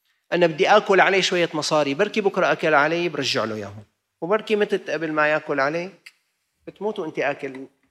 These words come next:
المصاري على الناس. في فلسفة الآن أنتم بتعرفوا بال-، بالسوق التجاري بيقول لك: "أخي خلي إله مصاري جواتك". ليش أخي خلي إله؟ بركي بكرة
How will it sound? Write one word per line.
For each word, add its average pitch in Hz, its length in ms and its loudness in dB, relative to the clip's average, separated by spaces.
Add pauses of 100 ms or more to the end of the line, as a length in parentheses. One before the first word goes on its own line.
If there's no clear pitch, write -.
(140)
المصاري 147 540 0
على 117 160 -2
الناس. 107 460 -8 (140)
في - 140 -6
فلسفة 214 440 2
الآن 160 280 2
أنتم 156 220 -8
بتعرفوا 175 520 -4
بال-، 139 120 -6
بالسوق - 320 -2
التجاري 143 540 0 (460)
بيقول 165 220 -2
لك: 165 180 0
"أخي 156 260 -6
خلي 180 640 -2
إله 196 280 2
مصاري 175 420 2
جواتك". 110 680 -6 (240)
ليش 196 240 0
أخي 151 220 -10
خلي 156 240 -6
إله؟ 156 160 -6 (500)
بركي 175 420 -2
بكرة 147 600 -4